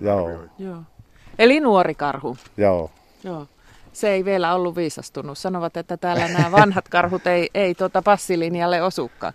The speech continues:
Speaker 3: koskaan.
Speaker 1: Niin, ne varmaan paremmin on oppinut pitää puolessa.
Speaker 3: Niin, voi olla. Joo. Ehtikö se nähdä sinut?
Speaker 1: No en usko, että tuli niin nopeasti siihen penkalle ja pääsi heti sitä siihen ampumaan, että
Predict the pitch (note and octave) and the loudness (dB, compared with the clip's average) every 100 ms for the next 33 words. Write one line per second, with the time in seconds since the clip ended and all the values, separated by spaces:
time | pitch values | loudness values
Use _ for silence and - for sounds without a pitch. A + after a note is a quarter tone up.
0 | - A2 - A2 C3+ C#3 A#2+ G2+ F#2+ G#2 | -10 -10 -4 6 8 10 8 6 2 2
1 | F#2 G#2 A2 A2 G#2 A#2+ A2 A2 A2 A2+ | 2 0 0 0 2 2 2 0 -2 -2
2 | - A#2 G#2+ A#2+ - A2 A2+ A#2 F#2 - | -2 -2 0 0 2 2 4 4 4 -2
3 | - _ _ _ _ G#3 F#3 E3 - F#3+ | -16 _ _ _ _ -10 -10 -12 -16 -16
4 | F#3 F#3+ G3+ F3 D#3 - _ _ _ G3+ | -14 -14 -14 -16 -20 -20 _ _ _ -18
5 | F3 - - - - _ - B3 B3 B3+ | -18 -20 -20 -20 -20 _ -4 -2 -2 0
6 | B3+ B3 A#3+ G3+ - - - F3+ B2+ - | 0 2 0 -2 -4 -8 -2 -2 -4 -16
7 | - _ - - B2 B2 B2+ B2 A2 G#2 | -20 _ -20 -12 -2 4 6 6 4 0
8 | - G2 F2+ - F2 - - _ _ _ | -4 -2 -2 -4 -10 -10 -18 _ _ _
9 | _ _ _ A#2 A#2+ A2+ A2 G#2+ A2 G2+ | _ _ _ 0 2 2 0 -2 -2 -2
10 | - F#2+ G2+ F#2+ F#2 _ _ _ _ _ | -4 -6 -4 -4 -8 _ _ _ _ _
11 | - G#2 G2+ F#2 F2+ F2+ F2+ - _ _ | -2 0 0 -2 -2 -4 -4 -8 _ _
12 | G2 G2 F#2 F#2 F#2+ F2 F2 F#2 G2 F2+ | -2 -2 -2 -6 -6 -8 -8 -8 -6 -6
13 | F#2+ F#2 F#2 F2+ E2+ E2 - | -6 -6 -8 -6 -6 -8 -12